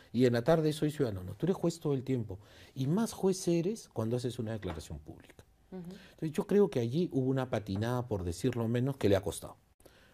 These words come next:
Speaker 1: Muy bien, independientemente de las apelaciones que se hagan y cómo se resuelva, yo quiero decir lo siguiente.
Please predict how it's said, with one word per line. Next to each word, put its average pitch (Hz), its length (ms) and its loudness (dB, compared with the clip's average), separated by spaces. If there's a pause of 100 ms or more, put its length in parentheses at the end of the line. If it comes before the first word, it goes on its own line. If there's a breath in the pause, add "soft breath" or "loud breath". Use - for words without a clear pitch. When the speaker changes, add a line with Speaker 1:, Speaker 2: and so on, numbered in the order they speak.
(100)
Speaker 1:
Muy 175 120 4
bien, 90 220 0
independientemente 170 840 2
de 131 200 4
las 104 340 0
apelaciones 131 680 4
que 113 100 -4
se 156 160 2
hagan 147 180 6
y 110 60 0
cómo 139 240 -2
se 135 100 -4
resuelva, 131 460 0 (560 loud breath)
yo 170 100 0
quiero 170 200 2
decir 139 260 0
lo 135 100 0
siguiente. 101 480 -2